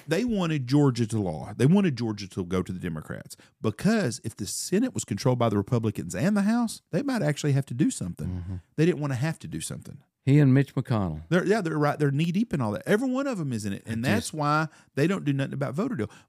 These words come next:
Speaker 1: because they know if we have a fair election. First of all, if we have a fair election and you only let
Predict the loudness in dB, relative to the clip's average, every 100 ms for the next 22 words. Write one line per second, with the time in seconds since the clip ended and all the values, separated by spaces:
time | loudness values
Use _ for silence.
0 | -10 -4 -2 -2 -2 -2 0 -2 2 2
1 | 4 0 0 0 0 -2 -4 -16 2 2
2 | 2 0 0 0 0 -4 _ -18 0 4
3 | 4 4 2 -2 -4 -2 2 2 2 0
4 | -2 -4 -4 -6 _ _ -4 0 2 2
5 | 0 0 -2